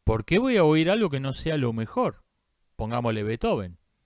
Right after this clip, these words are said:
Es como que, como si no me perteneciera, como si yo no tuviera derecho, como si yo tuviera la obligación de oír una música mala, porque, concediéndole que sea música, eh,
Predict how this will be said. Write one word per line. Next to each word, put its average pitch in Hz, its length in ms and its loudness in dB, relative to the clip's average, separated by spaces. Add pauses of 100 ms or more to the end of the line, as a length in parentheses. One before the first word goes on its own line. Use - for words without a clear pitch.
(520)
Es 113 140 -8
como 120 280 -4
que, 120 240 -2
como 113 240 -6
si 127 220 -8
no 180 100 0
me 170 120 0
perteneciera, 123 840 -2
como 104 200 -8
si 110 160 -12
yo 156 120 -8
no 151 160 -6
tuviera 120 400 -4
derecho, 131 640 -6 (680)
como 120 240 0
si 117 160 -6
yo 135 180 0
tuviera 143 360 2
la 113 120 2
obligación 113 680 0
de 120 100 2
oír 123 220 0
una 117 200 -2
música 113 560 -6
mala, 117 500 -2 (840)
porque, 101 1080 -2
concediéndole 107 680 -2
que 95 100 -6
sea 104 240 -6
música, 113 600 -4 (800)
eh, 101 360 -6